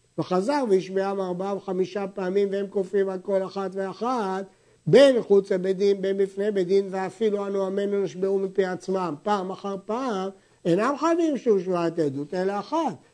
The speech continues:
מפני שאחר שכפרו בבית דין, הם חזרו והודו, "אין עדותם, מועלת כלום." יש הלכה, כיוון שהגיד שוב אינו חוזר ומגיד. עדים שפעם אחת כפרו, לא יכולים לחזור בהם ולהודות. ולכן, כיוון שהם כפרו בפני בית דין,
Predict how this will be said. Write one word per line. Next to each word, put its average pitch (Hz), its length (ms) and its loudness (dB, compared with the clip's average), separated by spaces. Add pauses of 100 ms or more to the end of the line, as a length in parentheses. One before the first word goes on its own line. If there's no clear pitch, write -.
(120)
מפני 202 420 4
שאחר 202 380 2
שכפרו 196 480 0
בבית 165 300 -2
דין, 170 160 0
הם 170 80 -2
חזרו 175 380 -4
והודו, 214 400 0
"אין 175 180 -4
עדותם, 190 500 -4
מועלת 156 380 -6
כלום." 170 340 -8
יש 160 200 -4
הלכה, 190 480 -2 (360)
כיוון 180 400 0
שהגיד 180 520 -4
שוב 202 280 2
אינו 170 220 -2
חוזר 156 400 -2
ומגיד. 127 440 -10 (420)
עדים 165 440 0
שפעם 185 540 0
אחת 175 340 -2
כפרו, 185 440 4
לא 214 80 2
יכולים 269 360 0
לחזור 185 480 -2
בהם 175 260 -4
ולהודות. 147 540 -4 (360)
ולכן, 175 480 2
כיוון 214 360 -4
שהם 220 160 0
כפרו 208 360 -2
בפני 214 340 4
בית 190 300 6
דין, 277 480 10